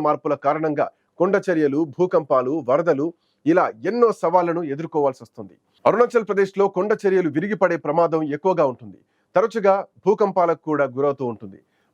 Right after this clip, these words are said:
బ్రహ్మపుత్ర నదిపై ఆనకట్టల నిర్మాణం పర్యావరణ వ్యవస్థపై ఒత్తిడి తెచ్చి వినాశకరమైనటువంటి ఘటనలకు దారితీస్తుందని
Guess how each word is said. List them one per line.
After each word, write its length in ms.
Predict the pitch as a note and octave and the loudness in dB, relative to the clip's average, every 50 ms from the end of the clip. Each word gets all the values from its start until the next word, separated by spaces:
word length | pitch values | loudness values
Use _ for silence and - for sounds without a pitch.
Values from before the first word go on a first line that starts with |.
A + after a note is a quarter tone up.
| - - | -8 -2
బ్రహ్మపుత్ర 580 | - E3+ F#3+ F3+ F#3 F3 - E3+ E3 - - E3 D#3 C#3+ | -2 -2 -2 -2 -4 -6 -4 -6 -6 0 0 0 2 2
నదిపై 320 | C#3+ D3 D#3+ D3 - D3+ C#3+ D3 D3 _ _ _ - G#2+ | 0 0 -2 -2 -2 -2 -2 -2 -4 _ _ _ -2 0
ఆనకట్టల 480 | B2+ D#3 F#3+ - D#3+ C#3+ - D3 C#3 C3+ A#2+ A2+ A2 | 0 0 0 -2 -4 -4 -2 -2 0 0 -2 -2 -4
నిర్మాణం 400 | B2+ D3+ F3+ F#3 F3+ E3 D3+ D#3 E3+ - - | -4 -2 2 2 2 2 2 -4 -6 -8 -8
పర్యావరణ 460 | D3 D3 D#3+ E3 D#3 D3 D3 C#3+ C#3 C3 G#2 | -4 0 2 2 2 2 0 -2 -2 -4 -4
వ్యవస్థపై 460 | C3 D3+ E3+ D#3+ - E3 C3+ - C3+ B2+ A#2+ G#2+ A2+ | -4 -4 -4 -4 -4 -6 -4 -4 -4 -4 -4 -4 -6
ఒత్తిడి 280 | D3 - - F#3+ D#3 D3+ D3 | -6 0 0 0 0 0 -4
తెచ్చి 240 | C#3+ B2 - - B2 B2+ C3+ _ _ _ _ _ _ G2+ G2+ | -6 -8 -8 -10 -12 -12 -12 _ _ _ _ _ _ -12 -6
వినాశకరమైనటువంటి 1160 | A#2 B2 C#3 C#3+ D3 C#3+ - - C#3 - C3+ B2+ A#2+ A#2+ A#2+ A#2 A2 G2+ A#2 A2 A2 F#2+ - A2 - - | 0 2 2 2 2 -2 -4 -8 -8 -4 -4 -4 -2 -2 -2 -4 -4 -6 -6 -10 -10 -8 -10 -16 -16 -14
ఘటనలకు 460 | - B2 C#3 B2+ A#2+ A2+ A2 G#2+ - A2 F#2+ A2+ | -12 -10 -6 -4 -2 -2 -4 -4 -6 -8 -2 0
దారితీస్తుందని 720 | A2+ A#2 A#2 - - A2 - - A#2 G#2+ G2+ G2+ A#2+ D#3+ | 0 0 -2 -6 -12 -14 -14 -12 -14 -12 -8 -6 -6 -6